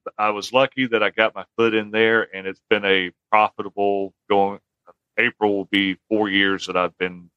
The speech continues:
teaching with them. And, uh, but they, they're a gun store and a indoor range, and they have a plethora of rentals that people can use, ranging from a twenty-two up to a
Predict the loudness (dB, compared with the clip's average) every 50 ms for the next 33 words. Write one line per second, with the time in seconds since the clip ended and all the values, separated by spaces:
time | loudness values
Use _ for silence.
0 | _ _ _ _ _ -2 -2 0 0 -2 -6 -6 -8 -8 -8 -8 -8 -10 -12 -12
1 | -14 _ _ _ _ _ _ _ _ -6 -4 -4 -4 -4 -4 -2 -2 -2 -2 -4
2 | -4 -2 -2 -2 -2 -2 0 0 0 0 0 0 -2 -2 -2 -2 -4 -4 -2 0
3 | 0 0 0 0 -2 -2 0 0 -2 -2 -4 -8 -10 -14 -14 -10 -6 -4 -4 -4
4 | -4 -4 -6 -8 -6 -8 -10 -12 -16 -18 -16 -14 -14 -14 -8 -4 -4 -2 0 0
5 | 2 2 2 0 -2 -2 -4 -4 -4 -6 _ _ _ 0 0 0 0 _ -10 -8
6 | -4 -4 -4 -4 -6 -6 -6 -4 -4 -4 -6 -8 -10 _ _ _ _ _ _ _
7 | _ _ 0 0 0 0 0 0 -2 -2 -2 -2 -4 0 0 0 0 _ -2 -4
8 | -4 -4 -6 -14 _ -14 -16 -12 -8 -4 -2 -2 0 -2 -2 -2 0 0 0 0
9 | -2 -6 -14 -20 -14 -10 -10 -10 -8 -10 -12 -14 _ _ -2 -2 -2 -2 -8 -8
10 | -6 -4 -2 -2 -2 -2 -4 -6 -6 -8 -10 -14 _ _ _ _ _ _ _ -2
11 | -2 -2 -2 -4 -12 -8 -6 -6 -6